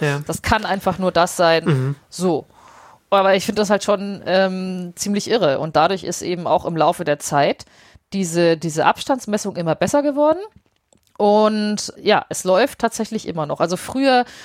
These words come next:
Speaker 2: lief, äh, dieses Lunar Laser Ranging Experiment noch an mehreren Observatorien oder immer mal wieder. Eins ist das McDonald Observatorium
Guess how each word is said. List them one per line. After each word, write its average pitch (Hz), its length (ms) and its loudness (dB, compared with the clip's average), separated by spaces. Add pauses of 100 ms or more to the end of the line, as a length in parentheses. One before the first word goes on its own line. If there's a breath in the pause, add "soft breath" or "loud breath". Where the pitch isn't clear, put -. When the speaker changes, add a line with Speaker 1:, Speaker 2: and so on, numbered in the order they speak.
(160 loud breath)
Speaker 2:
lief, 226 280 -2
äh, 196 240 0
dieses 190 320 -4
Lunar 202 540 2
Laser 175 680 2
Ranging 220 540 0
Experiment 190 880 -2 (340 loud breath)
noch 160 280 -2
an 156 420 -2
mehreren 175 800 0
Observatorien 285 1120 0 (840)
oder 190 180 4
immer 180 160 2
mal 156 200 2
wieder. 269 320 4
Eins 180 300 0
ist - 240 -8
das 165 360 -2
McDonald 170 440 -2
Observatorium 196 1000 0